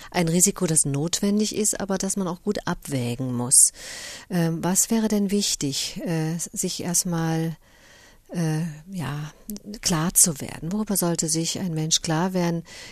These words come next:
der in der Situation ist, eigentlich ist da ein Missstand, eigentlich müsste ich was sagen, aber ich riskiere ja auch viel.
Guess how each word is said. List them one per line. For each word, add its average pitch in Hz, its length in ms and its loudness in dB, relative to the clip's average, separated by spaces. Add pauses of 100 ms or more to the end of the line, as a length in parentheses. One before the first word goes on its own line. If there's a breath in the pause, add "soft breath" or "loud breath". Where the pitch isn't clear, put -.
(120 loud breath)
der 180 140 2
in 202 80 2
der 185 80 2
Situation 165 540 0
ist, - 400 0
eigentlich 170 360 -6
ist 185 160 0
da 165 40 0
ein 160 100 -2
Missstand, 156 640 0
eigentlich 185 480 0
müsste 175 260 -2
ich - 140 -6
was 160 160 4
sagen, 156 440 0 (1300 loud breath)
aber 175 200 -2
ich - 160 -2
riskiere 156 340 2
ja 120 180 -4
auch - 60 -12
viel. 123 320 -10